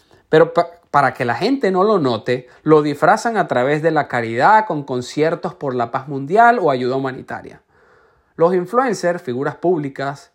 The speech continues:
y artistas del mundo del entretenimiento apelan a las mismas prácticas en su afán por manipular y ser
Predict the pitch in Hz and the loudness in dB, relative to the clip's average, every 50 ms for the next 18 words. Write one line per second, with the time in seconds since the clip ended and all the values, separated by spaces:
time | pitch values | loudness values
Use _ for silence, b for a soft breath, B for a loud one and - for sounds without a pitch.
0 | _ _ - 131 123 120 120 - - 208 240 233 - - - 156 143 139 - - | _ _ -4 -4 -4 -4 -4 -6 -8 -8 -8 -8 -8 -6 -4 -4 -4 -4 -8 -14
1 | b b b b - 123 120 113 123 147 175 180 170 143 127 123 131 131 147 139 | b b b b -2 -2 -2 -2 -2 -2 0 2 2 2 2 0 -2 -4 -4 -4
2 | 139 156 156 165 165 143 127 120 123 - 139 135 - - 139 135 - - 190 208 | -4 -4 -4 -4 -4 -4 -4 -4 -6 -8 -10 -4 -2 0 0 0 0 0 -2 0
3 | 214 220 220 190 165 147 131 123 135 160 202 196 185 180 156 - - - 156 160 | -2 -4 -4 -4 -4 -4 -6 -6 -6 -6 -6 -6 -6 -8 -10 -8 -2 -2 -2 -2
4 | 156 - 196 185 185 185 180 180 180 151 143 131 123 - 123 110 - - 139 160 | -2 -4 -6 -4 -4 -4 -6 -6 -6 -8 -8 -6 -4 -4 -6 -4 -2 -2 -2 -2
5 | 180 - 196 185 170 151 135 123 120 - - - 110 117 156 196 214 208 B B | -2 -2 -4 -4 -2 -2 -4 -4 -6 -6 -8 -6 -2 0 2 2 0 0 B B
6 | B B B B B B 143 139 135 - 160 160 165 170 170 | B B B B B B -4 -4 0 4 4 4 4 2 -2